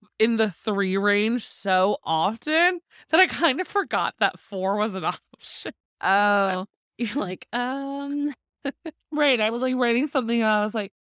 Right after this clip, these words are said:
Speaker 1: "Three point five." I was like, "Oh, wait, I can go up to four." <laughs> I was like, "I can go up to five." <laughs> Oh, but this pack was really good. Um, I'd say between the two Rebels,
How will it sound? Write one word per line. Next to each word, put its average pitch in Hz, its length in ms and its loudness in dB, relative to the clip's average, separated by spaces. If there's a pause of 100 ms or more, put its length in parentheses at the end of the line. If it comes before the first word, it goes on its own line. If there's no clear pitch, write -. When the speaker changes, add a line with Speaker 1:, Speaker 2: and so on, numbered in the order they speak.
(160)
Speaker 1:
"Three 453 220 6
point 392 240 -2
five." 349 320 6
I 226 80 0
was 233 180 -2
like, 202 300 0 (420)
"Oh, 269 120 2
wait, 262 260 2
I 196 80 0
can 247 200 -4
go 220 180 0
up - 100 -12
to - 80 -20
four." 262 320 -2 (120)
<laughs> - 80 -16
I - 600 -6
was 370 280 4
like, 254 140 0
"I 269 140 6
can 349 100 -2
go 208 140 -2
up 233 120 -4
to 320 120 -6
five." 359 560 6 (100)
<laughs> 277 100 -8 (1080)
Oh, 254 760 4
but 240 140 -6
this 392 200 -2
pack 359 280 0
was 320 160 -2
really 240 560 0
good. 208 600 4 (100)
Um, 208 340 2
I'd 226 260 4
say 349 140 0
between 233 680 -6
the 262 100 0
two 294 340 -8
Rebels, 294 580 -2